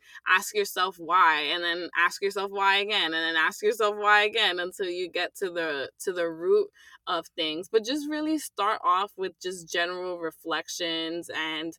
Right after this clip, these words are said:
whatever it is that you need, um, that is, that is on your brain that you feel is troubling you, just, just make that time,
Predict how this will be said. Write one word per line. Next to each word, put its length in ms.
whatever 460
it 140
is 280
that 220
you 280
need, 560
um, 440
that 180
is, 320
that 180
is 220
on 220
your 120
brain 600
that 140
you 100
feel 260
is 180
troubling 500
you, 240
just, 260
just 180
make 380
that 220
time, 500